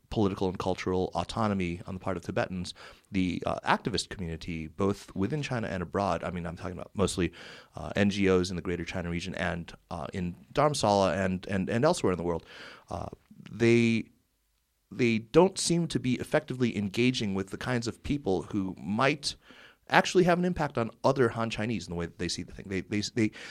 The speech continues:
there's a little more browbeating, uh, whether it's deserved or not is another question, but whether it's effective or not, I can surely say it is not.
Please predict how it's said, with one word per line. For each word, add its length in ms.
there's 100
a 60
little 160
more 300
browbeating, 720
uh, 240
whether 480
it's 200
deserved 360
or 40
not 200
is 100
another 160
question, 300
but 160
whether 200
it's 160
effective 360
or 40
not, 160
I 120
can 160
surely 400
say 180
it 80
is 180
not. 300